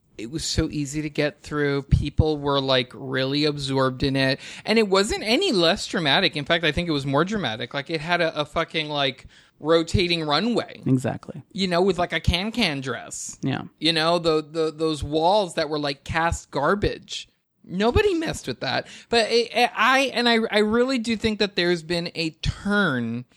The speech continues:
Speaker 1: in, in, in museum goers and how people consume these things really within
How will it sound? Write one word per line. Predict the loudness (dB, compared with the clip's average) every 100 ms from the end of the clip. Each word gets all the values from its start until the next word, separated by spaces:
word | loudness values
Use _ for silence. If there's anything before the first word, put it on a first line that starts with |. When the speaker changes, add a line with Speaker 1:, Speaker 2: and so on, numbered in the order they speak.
| _
Speaker 1:
in, | 0 2 2 0 -4 -6 -4
in, | -4 -4 -6
in | -4 -2
museum | -2 -4 -4 -4 0
goers | 2 2 2 0 -2
and | -6 -8
how | -4 0
people | 2 2 2
consume | 2 0 0 -2 0
these | 0 -2
things | -4 -4
really | -2 2 2 2
within | 2 2 0 -2 -6